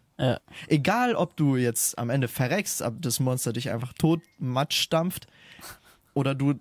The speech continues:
Speaker 2: das Monster tatsächlich killst, so.
Speaker 1: Ja.
Speaker 2: Du wirst zu einem Held in dem Moment, wo du aufstehst und sagst, „Nope.“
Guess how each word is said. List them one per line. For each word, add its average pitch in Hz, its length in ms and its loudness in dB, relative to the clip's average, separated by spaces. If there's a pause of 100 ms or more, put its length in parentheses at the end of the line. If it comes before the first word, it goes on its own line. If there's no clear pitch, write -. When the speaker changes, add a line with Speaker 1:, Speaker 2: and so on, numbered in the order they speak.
Speaker 2:
das - 160 0
Monster 131 300 2
tatsächlich 120 600 -2
killst, - 380 -4
so. 110 180 -4 (260)
Speaker 1:
Ja. 127 140 -8 (260)
Speaker 2:
Du 160 100 4
wirst 196 240 2
zu 170 60 2
einem 147 160 4
Held 185 180 4
in 143 120 0
dem 156 140 4
Moment, 160 300 2
wo 127 60 -2
du 120 100 0
aufstehst 170 540 0
und 123 80 -4
sagst, 127 440 0 (840)
„Nope.“ 117 240 -4